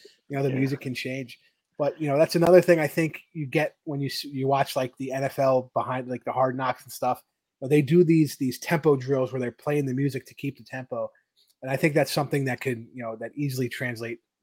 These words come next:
Speaker 1: translates into your guys' practice session. And again, pushing the pace at this tempo, everybody has the same, may not,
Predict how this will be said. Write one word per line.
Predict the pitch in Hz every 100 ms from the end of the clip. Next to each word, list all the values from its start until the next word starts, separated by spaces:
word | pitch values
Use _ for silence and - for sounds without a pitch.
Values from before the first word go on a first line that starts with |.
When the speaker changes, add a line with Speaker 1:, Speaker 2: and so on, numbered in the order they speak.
| 107 -
Speaker 1:
translates | 143 131 127 -
into | 113 113
your | 127 151
guys' | 120
practice | - 123 117 123
session. | - - 120
And | 117
again, | 123 139 120 - _ _ _ _ _ _ _ _
pushing | - 175 175 170
the |
pace | 156 170 165 -
at | 135
this | 139
tempo, | - 156 143 147 143
everybody | 143 143 143
has | 131 143 123
the | 127
same, | - 143 131 127 - _ _ _ _ _ _ _ _ _ _ -
may | 180 196
not, | 190